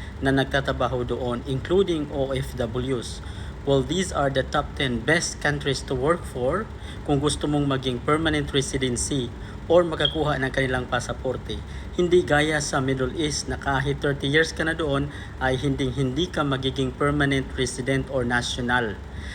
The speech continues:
These are the top ten highly recommended countries to work for para sa mga O F W na gustong maging permanent resident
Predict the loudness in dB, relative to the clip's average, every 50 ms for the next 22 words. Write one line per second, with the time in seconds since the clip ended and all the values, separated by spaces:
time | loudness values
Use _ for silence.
0 | -10 -10 -6 -2 2 2 2 2 2 0 0 0 2 2 0 2 2 0 0 0
1 | 0 0 2 2 2 0 -4 -4 0 2 2 2 2 2 0 0 0 0 -2 0
2 | 0 0 2 2 0 -2 -4 -2 -2 -2 -2 -2 -2 -4 -4 -4 -6 -4 -4 0
3 | 2 2 2 0 -2 -2 -2 0 0 0 0 -2 -4 -8 -12 -12 -12 -12 -8 0
4 | 2 4 4 4 2 0 0 0 0 0 -2 -2 0 0 0 2 2 0 0 -2
5 | -2 -2 -2 0 2 0 2 2 0 0 0 0 -2 -2 -4 -2 -2 -2 0 0
6 | -2 -2 -2 -4 -2 0 2 4 4 4 4 2 0 0 -2 -2 -2 -2 0 0
7 | 0 0 0 2 0 0 -2